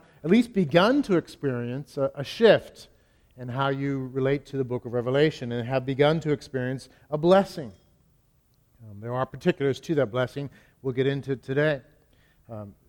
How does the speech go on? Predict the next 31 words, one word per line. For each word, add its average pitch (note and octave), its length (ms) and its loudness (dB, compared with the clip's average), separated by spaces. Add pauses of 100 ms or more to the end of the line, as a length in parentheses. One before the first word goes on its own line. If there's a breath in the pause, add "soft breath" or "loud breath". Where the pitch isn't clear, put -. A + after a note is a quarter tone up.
(220)
our D#3+ 460 8
final G#3 400 2
section, F3+ 640 0
chapter E3 300 -2
twenty-two, E3 540 -2
verses D3 340 0
six - 360 -6
through D3+ 200 -4 (300 soft breath)
twenty-one, E3 560 2
is D3 260 0
a, D3+ 300 6 (260 soft breath)
uh, B2 200 -2 (100)
a C3+ 100 -6
great F#3 320 4
summary D#3 480 4
of D3+ 240 4
the D3+ 80 2
entire D#3+ 380 6
book, D#3 300 4
and D3 120 -4
it D3+ 40 -4
will D3 180 -2
serve F#3+ 420 2
as D3 140 4
a C#3 80 -2
fitting F3+ 360 2
conclusion, C#3 640 0 (460 soft breath)
uh, A2+ 180 -8
and C3 200 -10
give D3 160 2
us, D3+ 260 0